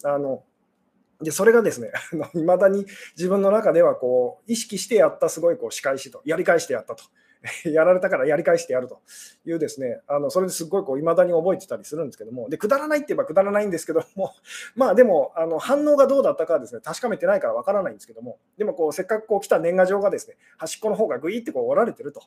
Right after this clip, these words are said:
多分すごい嫌な気分に、<laughs> あの、なっただろうなっていうですね、まあ、非常に申し訳ないという、まあ、<laughs> あの、なんでしょうね。えー、まあ、ちっちゃいのか大きいのかわからないんですけども、<laughs> あの、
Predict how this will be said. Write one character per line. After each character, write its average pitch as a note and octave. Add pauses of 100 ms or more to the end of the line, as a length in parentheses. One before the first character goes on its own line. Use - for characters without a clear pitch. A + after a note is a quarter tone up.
(260)
多 B3
分 G#3
す -
ご A3+
い E3+
嫌 F#3
な E3+
気 F3
分 D3+
に、 A2+ (100)
<laughs> -
あ -
の、 C3 (360)
な E3+
っ F#3
た E3
だ D3
ろ F3+
う -
な D3
っ D3+
て -
い A#2+
う A2+
で A2
す B2+
ね、 A2+
ま E3+
あ、 -
非 D3+
常 E3+
に F3
申 D#3+
し D#3
訳 E3+
な E3
い B2+
と - (220)
い C#3
う、 C3 (1500)
ま D#3
あ、 A2
<laughs> -
あ -
の、 C3
な C#3+
ん C#3
で B2
し -
ょ -
う A2
ね。 C#3+ (440)
え C3
ー、 - (380)
ま E3+
あ、 -
ち G3
っ -
ち B3
ゃ B3
い -
の F3
か D3+
大 C3+
き G#3
い -
の E3
か A2+
わ C#3+
か E3+
ら F3
な E3+
い D#3+
ん -
で D3
す C#3+
け D#3+
ど D#3
も、 D#3+ (100)
<laughs> -
あ -
の、 -